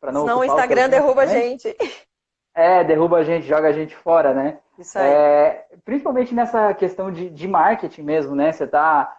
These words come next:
Speaker 1: é, anunciando, entregando, colocando o, o dinheiro ali pra impulsionar suas publicações. E quando você não vê o resultado vindo, né?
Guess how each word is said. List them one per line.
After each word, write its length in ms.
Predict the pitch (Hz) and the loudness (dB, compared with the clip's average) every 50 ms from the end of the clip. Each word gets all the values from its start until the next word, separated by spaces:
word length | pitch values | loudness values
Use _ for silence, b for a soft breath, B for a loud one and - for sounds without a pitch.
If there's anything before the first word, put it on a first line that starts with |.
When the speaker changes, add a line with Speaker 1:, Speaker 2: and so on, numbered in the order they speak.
| _ _ - | _ _ -6
Speaker 1:
é, 280 | 147 143 139 135 135 | -2 -2 0 0 0
anunciando, 760 | - 156 160 190 196 185 - - - 175 156 170 185 156 175 | 0 0 -2 -2 -4 -8 -12 -12 -8 -4 -2 0 0 0 -2
entregando, 480 | 170 160 - 180 165 147 165 190 202 190 | -4 -8 -6 -6 -4 -2 -2 -2 -2 -2
colocando 520 | - 175 160 156 - 180 190 196 196 190 _ 170 | -6 -6 -6 -6 -6 -6 -8 -8 -8 -12 _ -14
o, 200 | 165 160 175 180 | -14 -12 -10 -10
o 60 | 175 | -10
dinheiro 420 | 151 160 170 160 156 170 196 196 | -10 -8 -8 -4 0 0 2 2
ali 140 | 151 160 165 | 2 0 0
pra 520 | - 185 165 160 160 151 139 - - - _ _ _ _ - | 0 0 2 2 2 2 0 -2 -4 -10 _ _ _ _ -20
impulsionar 640 | 170 165 - 185 185 185 - 190 156 151 185 180 | -18 -16 -12 -10 -10 -10 -8 -4 -2 -2 -2 -2
suas 160 | 165 143 - | -4 -8 -10
publicações. 680 | - 165 151 147 143 147 131 - - 156 180 190 185 _ _ _ _ _ _ _ | -10 -16 -14 -12 -8 -8 -8 -8 -8 -8 -8 -8 -10 _ _ _ _ _ _ _
E 120 | - 214 214 | -2 -2 0
quando 180 | 240 254 240 | 2 0 -2
você 80 | - 254 | -2 -4
não 160 | 240 254 233 | -4 -4 -2
vê 140 | 175 185 226 | 0 2 2
o 80 | 247 220 | 2 2
resultado 680 | 202 202 190 185 185 180 - 160 165 175 170 156 143 | 2 0 -2 -2 -4 -4 -2 -2 -2 -2 -4 -8 -10
vindo, 340 | 135 151 160 160 143 139 135 | -10 -10 -10 -10 -10 -10 -8
né? 260 | 135 139 160 180 | -6 -6 -6 -8